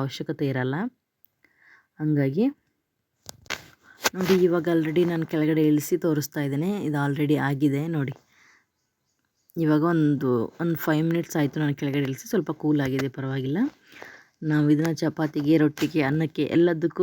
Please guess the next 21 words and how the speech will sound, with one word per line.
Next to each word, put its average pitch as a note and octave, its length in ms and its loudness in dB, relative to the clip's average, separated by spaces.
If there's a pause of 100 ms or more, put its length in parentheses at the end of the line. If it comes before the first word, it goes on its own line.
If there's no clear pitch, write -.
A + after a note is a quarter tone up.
(120)
ತಿನ್ಬೋದು. D#3 460 0
ಆ್ಯಂಡ್ E3+ 220 -2 (460)
ಈ G3 60 0 (100)
ಪಲ್ಯದ F3 360 4
ಮೇಲೆ F3 180 4 (100)
ಹಾಗೆ D#3+ 280 0 (100)
ಒಂದು D#3 300 0 (140)
ಟೇಬಲ್ D#3+ 280 2
ಸ್ಪೂನಷ್ಟು D#3+ 360 -6
ತುಪ್ಪ D#3+ 240 -4 (100)
ಹಾಕ್ಕೊಂಡು E3+ 420 0
ನೀವು D#3+ 120 2 (160)
ತಿಂದು E3 220 2
ನೋಡಿ, D#3+ 200 6 (120)
ರೈಸ್ಗೆ D#3 400 2 (100)
ಎಷ್ಟು F#3 240 -10
ಸಖತ್ತಾಗಿರುತ್ತೆ. D#3+ 720 -2 (640)
ನಾನು E3 260 0
ಇದನ್ನ E3 340 2
ರೈಸ್ D3+ 280 4
ಜೊತೆ D#3 200 0